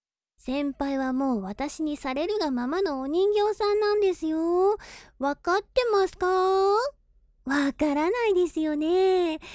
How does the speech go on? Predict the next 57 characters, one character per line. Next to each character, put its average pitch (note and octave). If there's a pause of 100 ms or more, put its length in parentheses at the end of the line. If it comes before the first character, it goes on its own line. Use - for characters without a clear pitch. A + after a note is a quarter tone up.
(340)
か D4
わ D4
い D#4
そ F#4
う F#4+
で F#4+
す F4+
ね。 E4+ (1900)
よ A#3+
ー A3
し。 - (800)
こ G#3
れ C4
は D4+
日 C#4+
頃 E4
か E4
ら D#4+ (280)
私 C4+
の C4+
実 B3
験 C4
を A#3
役 G#3
立 F#4
た D#4+
ず G3+
だ A#3
の、 A#3+ (320)
失 -
敗 G4
ば A4+
か A4
り F4
だ G4+
の F4
言 F4
い F#4+
ま F#4+
く F#4
っ F4+
て D4+
き -
た C#4
先 D4+
輩 D4+
へ D4
の A3
恨 C4
み D#4
を A3+
晴 A3
ら C4+
す B3+
チ -
ャ C#4
ン E4